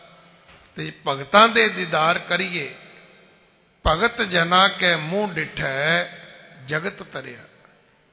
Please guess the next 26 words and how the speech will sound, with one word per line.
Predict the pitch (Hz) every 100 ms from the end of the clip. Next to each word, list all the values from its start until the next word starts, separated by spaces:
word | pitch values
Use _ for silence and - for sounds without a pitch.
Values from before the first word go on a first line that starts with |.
| -
ਇਹ | 170
ਜਗਤ | 139 151 160 -
ਦਾ | 156
ਉਧਾਰ | 151 - 147 127 131 170
ਹੁੰਦਾ | 147 127 127
ਹੈ। | 117 - - _ _ _ _
ਸਭ | - - 220
ਲੋੜੀ | 233 190 175 180 180
ਹੈ, | 147 127 - - - - _ -
ਇਹਦੀ | 175 180
ਲੋੜ | 147 147 151
ਸਾਨੂੰ | 147 135 143
ਸਾਰਿਆਂ | - 135 123 135 151
ਨੂੰ | 147 127
ਹੈ। | 117 110 - _ _ _ _ _ _ - - _ -
ਪਰ | 143
ਇਹਦਾ | 139 127
ਬੜਾ | 127 170
ਸੋਹਣਾ | 185 160 156 143
ਅਰਥ | 143 143
ਲਿਖਿਆ | 131 117 135
ਹੈ | 123
ਪ੍ਰੋਫੈਸਰ | - 127 123 - 131
ਸਾਹਿਬ | - 139 143
ਸਿੰਘ | - 131 123
ਨੇ, | 120